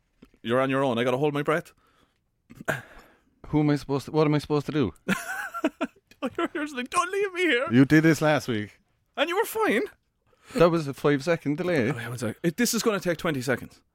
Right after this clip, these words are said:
Speaker 2: Okay.
Speaker 1: Okay.
Speaker 2: So, will you
Speaker 1: L-
Speaker 2: carry on with the story? <clears throat> Or will I
Speaker 1: Hang
Speaker 2: move
Speaker 1: on.
Speaker 2: on?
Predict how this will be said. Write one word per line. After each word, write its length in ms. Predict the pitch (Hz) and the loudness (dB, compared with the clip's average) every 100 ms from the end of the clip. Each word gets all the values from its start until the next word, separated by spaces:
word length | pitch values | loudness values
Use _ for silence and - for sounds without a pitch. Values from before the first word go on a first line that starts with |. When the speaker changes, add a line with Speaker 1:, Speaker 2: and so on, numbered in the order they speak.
| - | -12
Speaker 2:
Okay. 260 | 95 76 85 _ _ 107 | -8 -8 -8 _ _ -8
Speaker 1:
Okay. 160 | 101 | -2
Speaker 2:
So, 320 | 92 120 117 - _ - | 4 6 4 2 _ 0
will 120 | 139 | 2
you 60 | 151 | 4
Speaker 1:
L- 40 | |
Speaker 2:
carry 180 | 175 175 | 2 4
on 120 | 175 | 2
with 100 | 147 | 0
the 60 | 117 | -2
story? 420 | - 117 104 110 - | 2 4 2 -2 -8
<clears throat> 140 | _ - | _ -2
Or 880 | 202 156 - _ _ _ - 117 | 0 -2 -8 _ _ _ -4 2
will 120 | 117 120 | 6 6
I 200 | 123 113 _ _ | 6 2 _ _
Speaker 1:
Hang 120 | 123 127 | 0 2
Speaker 2:
move 120 | 120 | 2
Speaker 1:
on. 100 | |
Speaker 2:
on? 60 | 95 | 0